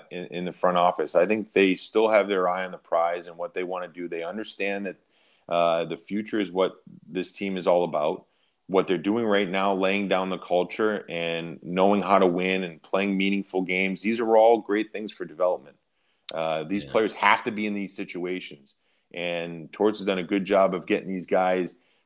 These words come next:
Speaker 1: prepared, uh, so that they can be in these situations and have success. How it plays out the rest of the year, we don't know. I mean, if,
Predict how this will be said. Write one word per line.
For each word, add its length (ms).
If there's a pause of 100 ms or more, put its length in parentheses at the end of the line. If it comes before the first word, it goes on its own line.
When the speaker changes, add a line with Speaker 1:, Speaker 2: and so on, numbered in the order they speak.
Speaker 1:
prepared, 720 (120)
uh, 340
so 140
that 160
they 100
can 200
be 160
in 80
these 180
situations 600
and 100
have 220
success. 640 (260)
How 200
it 100
plays 240
out 180
the 80
rest 240
of 60
the 80
year, 400 (180)
we 360
don't 180
know. 200
I 60
mean, 160
if, 160